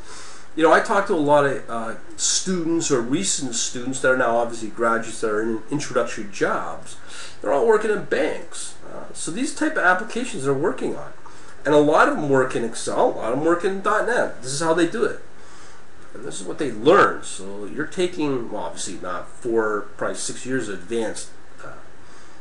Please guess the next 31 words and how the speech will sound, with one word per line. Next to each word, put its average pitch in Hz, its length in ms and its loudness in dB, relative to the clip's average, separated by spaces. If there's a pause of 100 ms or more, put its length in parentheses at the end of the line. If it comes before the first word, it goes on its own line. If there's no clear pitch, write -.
(140)
university, 107 680 2 (540)
condensing 120 480 -4
it 98 80 -4
in 98 300 -6 (380)
ten-second 127 680 0
description, 87 720 0
but 85 220 -6
it's - 140 -6
not 117 120 -2
like 123 220 -2
that. - 200 -8 (720)
But - 360 2 (960)
this 156 80 -4
is 170 40 0
where 175 200 8
they 120 160 4
end 107 180 0
up, 127 180 2
a 85 60 -6
lot 85 240 -4
of - 80 -8
them. - 500 -8
Um, 98 460 -6 (1300)
so 104 560 -2 (420)
basically 113 300 -4
they're 95 120 -4
doing 98 260 -6
curve 160 380 6
building, 151 760 8
the - 60 0
formula, 123 960 4